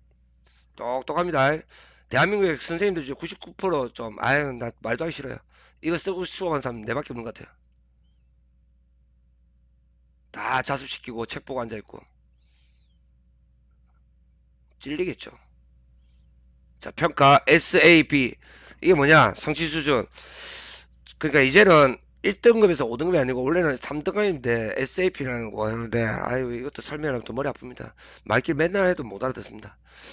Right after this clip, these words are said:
자, 공일 반. 자, 내일 수업 시작하죠. 우리 친구들. 이겁니다.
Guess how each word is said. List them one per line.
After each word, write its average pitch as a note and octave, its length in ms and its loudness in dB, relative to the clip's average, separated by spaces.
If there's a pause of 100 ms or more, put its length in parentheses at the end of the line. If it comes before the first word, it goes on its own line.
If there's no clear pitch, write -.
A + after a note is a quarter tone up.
(120)
자, B2+ 100 -2
공일 E3+ 300 2
반. A2+ 160 2 (720)
자, B2+ 320 4 (500)
내일 E3 360 6
수업 - 300 -2
시작하죠. A#2+ 500 0 (460)
우리 A2+ 100 -10
친구들. G2+ 380 -8 (600)
이겁니다. D3+ 520 -8